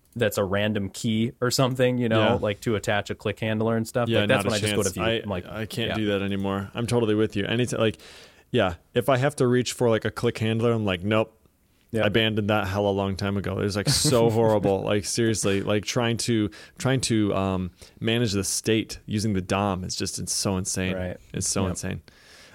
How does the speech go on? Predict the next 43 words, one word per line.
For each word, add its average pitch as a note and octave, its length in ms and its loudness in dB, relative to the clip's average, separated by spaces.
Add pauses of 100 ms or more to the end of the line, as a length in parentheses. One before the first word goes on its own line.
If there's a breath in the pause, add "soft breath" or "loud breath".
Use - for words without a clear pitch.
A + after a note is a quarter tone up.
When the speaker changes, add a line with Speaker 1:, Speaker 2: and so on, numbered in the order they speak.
(100)
Speaker 2:
So F3 280 4
I'm C#3+ 140 2
curious D#3 340 2
though. B2+ 80 0
So B2+ 160 0
do B2+ 100 2
you D3 140 4
use C3+ 340 4
inline B2+ 400 2
templates A2 460 -2
then? E3 320 -2
So C#3 160 2
do C3 100 2
you C#3+ 100 6
kinda, D3+ 220 2
so D3+ 180 2
I'm, E3 200 0
Speaker 1:
No. F#2 280 -2
Speaker 2:
you C#3 60 -2
know, C#3 80 0
I'm D#3 80 4
getting E3 180 4
started C#3+ 260 4
with, B2+ 100 2
like, A#2 100 4
my G#2+ 140 2
Spark, - 560 0
my A2+ 80 2
first - 340 -2
Spark - 380 -2
app, - 260 -4 (100)
and A2 120 -2
I'm A2+ 140 0
looking A#2+ 340 0
at G2 320 0 (360 loud breath)
Speaker 1:
Mm. G#2+ 60 -10
Speaker 2:
how G#2+ 180 2
Taylor A#2+ 400 0
kinda G2+ 200 -2
did F#2+ 160 -2
all F#2+ 100 2
that F#2+ 140 -2
stuff. F#2+ 360 -2